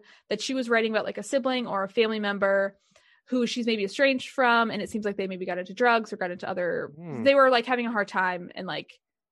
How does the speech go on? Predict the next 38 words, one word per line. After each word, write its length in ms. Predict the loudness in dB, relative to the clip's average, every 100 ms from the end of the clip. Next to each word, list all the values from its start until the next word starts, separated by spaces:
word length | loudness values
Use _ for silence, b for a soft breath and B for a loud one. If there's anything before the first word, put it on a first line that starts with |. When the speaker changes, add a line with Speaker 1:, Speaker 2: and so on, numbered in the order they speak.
| -10
Speaker 1:
expecting 600 | -10 -4 -4 -2 -2 -2
her 380 | -2 -2 0 -2 -6
to 200 | -4 -2
help, 340 | 0 0 -2
and 120 | -8 -10
it's 140 | -8
sort 120 | -6
of 100 | -6 -10 _
dealing 240 | 0 0
with 100 | 0
the 80 | -2
guilt 300 | 0 0 -2
and 100 | -8
shame 200 | -6 -6
of 100 | -4
that. 120 | -4
And 100 | -4
I 40 | -4
feel 140 | -4
like 120 | -4
I 40 | -4
haven't 220 | -8 -8
really 180 | -8 -8
heard 420 | -4 -2 -2 -6 b b b b -6
a 80 |
song 380 | -2 2 4 4
about 180 | 2 0
that 160 | 0 -4
kind 180 | -6 -6
of, 100 | -6
like, 180 | -6 -6
family 280 | -6 -6
mourning 360 | -8 -8 -8 -8
and 100 | -10
fam-, 200 | -10 -12 -10 -4
family 280 | -2 -2 -8
pain 360 | -8 -8 -6
before. 500 | -8 -4 -2 -2 -2